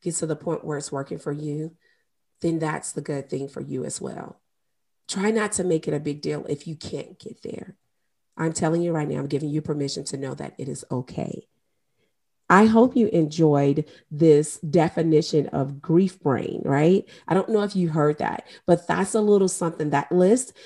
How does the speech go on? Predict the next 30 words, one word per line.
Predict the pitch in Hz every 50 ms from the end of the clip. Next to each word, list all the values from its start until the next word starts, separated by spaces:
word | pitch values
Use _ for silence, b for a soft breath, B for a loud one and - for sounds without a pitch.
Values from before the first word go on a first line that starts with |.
| B B
is | - 160 -
something | - 180 160 - - 160
that | 160 151 - -
you | 165 170 165
can | 175 165 156
have | 156 151 147 143 135
as | 139 135 -
your | 127 131
secret | - - - - 156 - - 143 - -
weapon | - 151 139 127 131 - 139 139
whenever | 135 135 135 139 - 139
grief | 139 - 139 135 127 -
brain | - - 120 131 131
show | 135 - - 131 131 -
up. | - 58 - - - _ _ _ _ _ _ _ _ _ _ _ _ _ -
And | - 214 214 190 185 180 -
you | 196 247 311
can | - 330 269
use | 240 247 240 233 -
this | - 233 233
for | - - - - -
other | 202 220 220 233 202
occasions. | 185 165 - 156 - - - - 160 170
When | 175 170
your | 175 170 160
mood | 170 170 175 190 196
is | 220 202
down, | 202 233 233 240 247 262
that | 247 208 170 - -
list | 165 196 269 285 - -